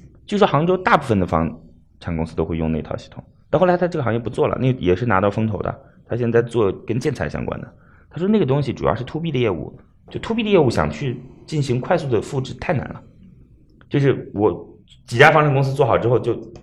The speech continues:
结束了，他就很难再找到说是更大规模市场的可能性，因为有壁垒。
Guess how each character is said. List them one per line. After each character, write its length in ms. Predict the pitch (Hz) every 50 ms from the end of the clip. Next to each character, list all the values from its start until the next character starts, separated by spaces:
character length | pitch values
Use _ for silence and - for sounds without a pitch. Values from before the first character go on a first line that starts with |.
| - _ _
结 120 | - 113
束 100 | 117 156
了， 160 | 151 117 - - - - - - - _ _
他 80 | - 135
就 100 | 143 151
很 120 | 131 113
难 200 | 107 104 110 139
再 340 | 143 175 156 131 113 - - - - - - - _ _ _ _ _ _
找 160 | - 101 98
到 180 | 95 117 117
说 160 | 110 110 113 110
是 300 | 110 107 98 95 - - - - - _ _ _
更 200 | - 170 147 131
大 160 | - 147 120
规 160 | 131 123 120
模 160 | 113 107 95 95
市 140 | - -
场 160 | 101 98 82 78
的 60 | 80
可 100 | 78 80
能 140 | 78 71 78
性， 200 | - 90 82 85
因 80 | 104
为 80 | 120 123
有 120 | 117 82
壁 160 | - 135 123
垒。 120 | - -